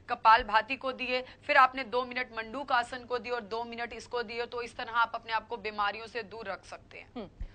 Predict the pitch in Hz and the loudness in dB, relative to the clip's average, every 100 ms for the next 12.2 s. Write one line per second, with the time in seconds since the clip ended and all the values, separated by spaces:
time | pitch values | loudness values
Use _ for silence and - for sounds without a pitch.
0 | - - 226 233 208 262 247 214 202 180 | -16 -8 0 0 2 0 0 -4 -4 -6
1 | - 220 202 294 320 330 403 403 359 359 | -8 -12 -8 -2 -2 0 -2 -2 4 6
2 | 339 - - - 339 370 339 330 - 392 | 6 2 -4 2 6 8 8 6 2 0
3 | 370 320 349 302 330 320 349 381 392 240 | 2 2 0 0 0 2 0 0 -2 -2
4 | 269 214 247 320 392 339 320 349 349 370 | -4 -6 -6 -4 -6 -4 -4 -4 -6 -6
5 | 262 214 208 269 285 240 294 - 339 339 | -6 -8 -8 -8 -8 -8 -8 -8 -6 -4
6 | 349 285 311 339 359 359 330 277 254 339 | -6 -6 -4 -4 -6 -10 -2 0 0 -2
7 | 311 294 277 277 269 - 240 262 349 269 | -8 -4 -6 -6 -12 -12 -10 -10 -12 -10
8 | 294 277 - 262 311 311 285 262 277 302 | -10 -10 -8 -8 -4 -4 -4 -6 -6 -6
9 | 254 202 175 170 165 - - - - - | -4 -4 -6 -12 -16 -18 -20 -20 -20 -6
10 | 269 - 311 269 269 285 285 262 240 262 | -6 -4 0 2 4 2 2 0 2 4
11 | 254 185 202 220 247 233 247 269 - - | 2 0 -8 -6 -4 0 0 0 -6 -8
12 | 226 165 | -6 -8